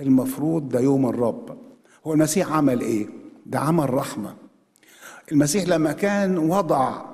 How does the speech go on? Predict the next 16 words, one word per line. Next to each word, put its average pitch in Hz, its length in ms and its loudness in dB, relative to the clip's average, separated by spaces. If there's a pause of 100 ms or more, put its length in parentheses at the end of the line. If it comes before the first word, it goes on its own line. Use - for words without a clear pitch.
(360)
قانون 170 440 4
السبت 165 600 0
وشريعة 147 560 0
السبت، - 680 -2 (540)
كان 139 100 -2
عشان 147 240 0
الناس 185 360 0
تتفرغ 180 640 0
للعبادة 143 1000 2 (840)
والعمل 156 560 2
الرحمة. 143 640 2 (680)
لكن 151 640 2
للأسف 180 920 -2 (120)
إحنا 139 480 0 (480)
بالمفهوم 131 1000 -2
الضيق 127 920 -2